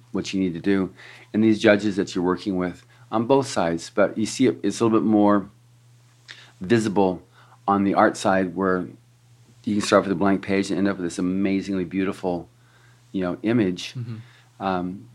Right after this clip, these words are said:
Speaker 1: and these are the judges that are able to do that. So on, um, well, one thing too is, like, uh, um, B, who was a grand prize winner in volume twenty-four,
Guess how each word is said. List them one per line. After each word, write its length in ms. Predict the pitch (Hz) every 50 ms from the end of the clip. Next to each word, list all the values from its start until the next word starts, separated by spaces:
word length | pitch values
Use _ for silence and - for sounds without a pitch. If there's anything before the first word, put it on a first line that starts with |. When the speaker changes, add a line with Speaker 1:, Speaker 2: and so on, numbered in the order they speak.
| _ _ _ - _ _
Speaker 1:
and 180 | 104 104 101 101
these 200 | 104 101 95 107
are 40 |
the 140 | 98 95 95
judges 420 | 87 92 98 92 90 98 95 87 -
that 200 | 95 90 - - - - - -
are 120 | - 95 95
able 180 | 95 87 87 95
to 100 | - 92
do 220 | 78 104 107 113
that. 320 | 104 104 90 87 90 - - _ _ _ _ _ _ _ _ _ - _ _ - _ -
So 420 | - - - 123 117 117 - - -
on, 520 | - 131 143 151 156 160 160 147 120 - - - _ _ _ _ - -
um, 520 | 113 107 107 104 104 104 98 95 87 92 - - _ _ _ _ _ _ _ - - _ _ _ _ _ _ _ _ _ _ - - - _ _ _ _ - - _ _ _ _ _
well, 140 | 113 110 101
one 240 | 98 117 120 123
thing 200 | 120 - 113 107
too 220 | 98 - 131 131 127
is, 100 | 110 92
like, 240 | 110 95 90 92 98
uh, 240 | 98 95 92 87 82 82 - - - _ _ -
um, 380 | 95 87 85 80 76 - - _ _ _ _ _ - 101 92
B, 380 | 85 113 117 117 104 101 95 92 - - - - - - - - - _ _ _ _
who 160 | 123 117 110
was 200 | 104 101 95 85
a 60 | 104
grand 240 | 92 90 107 104 101 101
prize 280 | 107 101 98 92 -
winner 260 | 104 101 98 101 101
in 100 | 95 95
volume 280 | 90 98 95 98 98 90
twenty-four, 760 | - - 107 101 101 98 - - - 110 107 101 98 95 -